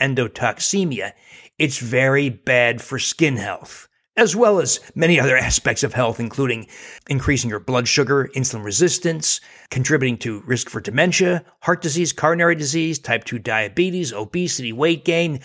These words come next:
numerous other health conditions. So endotoxemia is a very important process. And re-, restoration of Lactobacillus reuteri is a good start in pushing back sibo and thereby endotoxemia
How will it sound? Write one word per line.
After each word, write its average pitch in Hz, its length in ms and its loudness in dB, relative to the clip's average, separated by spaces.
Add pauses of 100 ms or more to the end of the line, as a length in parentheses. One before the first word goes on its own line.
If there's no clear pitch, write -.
(120)
numerous 165 500 2
other 123 260 2
health 120 240 0
conditions. 113 440 -4
So 123 160 0
endotoxemia 151 720 -2
is 104 80 -8
a 101 80 -8
very 165 280 2
important 131 400 -2
process. - 500 -2 (480)
And 131 180 0
re-, 196 160 4
restoration 185 680 2
of 120 120 -4
Lactobacillus 156 600 -2
reuteri 127 500 0 (400)
is 139 120 0
a 135 80 2
good 131 300 -2
start 180 580 0
in 127 140 -4
pushing 147 480 0
back 127 280 2
sibo 113 600 -2
and 120 160 -2
thereby 123 400 2
endotoxemia 113 1080 -4